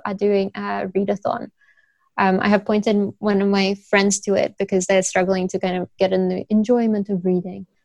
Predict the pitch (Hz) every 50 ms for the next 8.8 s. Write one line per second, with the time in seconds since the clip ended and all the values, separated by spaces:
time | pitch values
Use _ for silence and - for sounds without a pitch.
0 | _ _ _ _ - 214 196 190 190 190 190 190 190 190 185 190 185 190 196 196
1 | 175 - _ _ _ _ - - 208 208 202 196 196 196 202 196 196 190 185 190
2 | 180 196 202 196 190 185 185 - - _ _ _ - 202 202 - - 208 196 -
3 | 208 196 196 - 202 202 196 - 185 - 208 233 269 277 277 262 - 285 285 302
4 | 302 302 302 _ - - - 208 202 202 196 - - 196 196 190 196 - - -
5 | 202 196 - - 208 202 - 294 294 285 - 294 277 277 - 269 262 262 269 254
6 | 262 247 247 254 233 247 247 247 240 240 240 233 - - 202 196 196 - - 240
7 | 247 247 240 - - 226 226 220 220 214 208 - 196 196 196 185 196 220 240 247
8 | 240 233 240 233 - 220 220 220 - 214 208 208 208 196 196